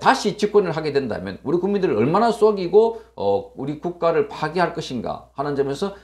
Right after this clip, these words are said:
아주 심각한 상황으로 보입니다. 자, 대표적인 경우가, 아, 국토정책과장을 지낸 A씨인데 이 A씨는, 아, 지난번에 말씀드렸던, 자, 이 제대로 협조하지 않으면 조직과 예산을 날려버리겠다, 어, 그 발언을 했던 장본인입니다.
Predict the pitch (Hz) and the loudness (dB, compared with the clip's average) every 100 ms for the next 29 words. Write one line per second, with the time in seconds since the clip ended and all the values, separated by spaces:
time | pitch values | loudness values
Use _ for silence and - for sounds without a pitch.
0 | - 113 110 - 294 277 233 - 180 165 | -10 -6 -4 -4 -2 2 0 0 -6 -4
1 | 139 139 151 208 101 90 - - _ _ | -2 0 2 2 0 -6 -14 -20 _ _
2 | _ _ _ - - - 113 110 135 226 | _ _ _ -20 -20 -2 0 4 4 4
3 | 254 262 240 170 156 165 - 104 110 - | 2 0 0 2 2 2 2 4 4 4
4 | 107 104 208 208 - _ - 202 196 185 | 0 2 -2 -2 -14 _ 0 2 2 0
5 | 196 196 202 180 180 185 185 165 156 160 | -2 0 2 2 2 0 0 -2 -2 -2
6 | 151 202 214 175 110 95 - 170 185 220 | 0 4 4 4 -6 -6 -6 -4 0 2
7 | 247 220 196 165 127 180 - - 101 101 | 2 -2 -4 -4 -4 -6 -12 -8 -4 -2
8 | 156 175 175 156 147 151 151 143 160 202 | 0 2 2 2 2 0 0 0 0 -2
9 | 202 - - 104 104 156 160 127 - 147 | -4 -10 -2 0 2 2 0 0 2 2
10 | 190 175 208 226 208 165 143 175 107 208 | 4 2 2 4 4 4 2 0 2 4
11 | 208 202 143 98 120 127 214 233 208 240 | 4 2 0 2 0 0 0 2 2 2
12 | 214 202 175 - 101 - - _ _ - | 2 0 -2 -4 -8 -8 -14 _ _ -6
13 | - 202 185 190 196 165 160 139 117 117 | 4 4 4 2 0 -2 -2 -4 -2 0
14 | 139 196 202 147 - - | 2 2 0 -4 -10 -16